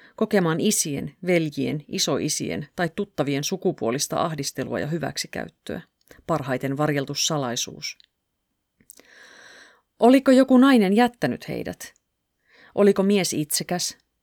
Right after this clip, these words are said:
tietämätön naisen tarpeista, liian passiivinen, liian ylpeä kosiskellakseen tätä? Oliko hän kärsimätön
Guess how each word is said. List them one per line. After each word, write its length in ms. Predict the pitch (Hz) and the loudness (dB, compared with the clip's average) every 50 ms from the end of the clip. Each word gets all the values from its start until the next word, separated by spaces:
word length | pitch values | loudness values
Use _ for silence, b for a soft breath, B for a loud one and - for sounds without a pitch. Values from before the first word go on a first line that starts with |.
| _ _ | _ _
tietämätön 540 | - 220 220 190 180 165 156 151 156 151 151 | 4 4 4 6 4 2 0 0 0 -2 0
naisen 360 | 156 165 170 - 143 131 131 | 0 0 0 -2 -2 -4 -2
tarpeista, 640 | - 160 160 156 160 160 - 160 156 156 - - - 151 _ _ b b b b b | 0 0 0 0 0 -2 -4 -4 -4 -6 -6 -8 -12 -14 _ _ b b b b b
liian 320 | - 220 262 254 190 139 127 | 0 2 4 4 4 2 2
passiivinen, 840 | - - 165 170 - - - - 190 180 175 170 175 180 180 180 - _ _ b b b b b b b | 0 0 0 0 0 0 -2 -2 -2 -2 -4 -4 -6 -8 -8 -10 -14 _ _ b b b b b b b
liian 240 | - 233 233 214 202 | 2 4 4 4 4
ylpeä 460 | - 262 247 202 - - 143 127 127 | 2 2 2 2 2 2 0 -2 -2
kosiskellakseen 920 | - - 180 - - 151 - - - 120 113 - - - - - - - - | -2 -4 -4 -2 -2 -4 -6 -6 -8 -6 -6 -6 -6 -6 -8 -8 -8 -10 -12
tätä? 260 | - - - - - - _ _ _ _ _ _ _ _ _ _ b b b b b b - | -12 -14 -14 -14 -16 -16 _ _ _ _ _ _ _ _ _ _ b b b b b b 0
Oliko 240 | 220 247 240 - 156 | 0 0 0 0 -2
hän 180 | 156 135 139 | -4 -4 -4
kärsimätön 760 | - 147 143 143 147 151 - - 196 196 196 - 220 208 | -2 -2 0 0 0 0 -2 -2 -2 -2 -4 -4 -4 -6